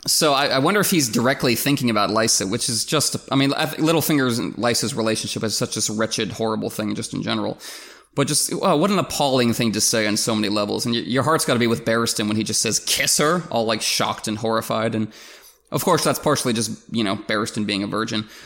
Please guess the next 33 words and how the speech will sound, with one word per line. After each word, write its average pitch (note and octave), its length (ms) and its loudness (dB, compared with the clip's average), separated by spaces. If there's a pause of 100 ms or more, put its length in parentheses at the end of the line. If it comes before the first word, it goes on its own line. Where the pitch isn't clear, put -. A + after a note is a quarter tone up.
(180)
But B2+ 160 2
it's, B2 320 0
it's - 280 0
just, D#3 300 -2 (420)
<laughs> - 440 -16
it's E3 140 2
also A#3 200 2
just, G3 180 0
like, F3+ 160 -2
what G#3 120 4
a, G3 360 2
what F3+ 140 2
a F#3+ 60 2
gross, C#3 440 2
shallow, B2+ 840 2
again, B2 640 0 (500)
superficial F#3 640 0
like C3 140 2
Renly, A#2+ 400 2
but A#2 120 2
also D#3+ 200 0
just C#3 340 -2
going A#2+ 280 2
worse A#2+ 240 0
than A#2 80 0
that G2+ 100 -2
to - 80 -4
make A2 160 -2
this - 180 -4
really A2+ 460 0 (600)
kinda A#2 220 0
disgusting A2+ 640 2
image A2+ 540 0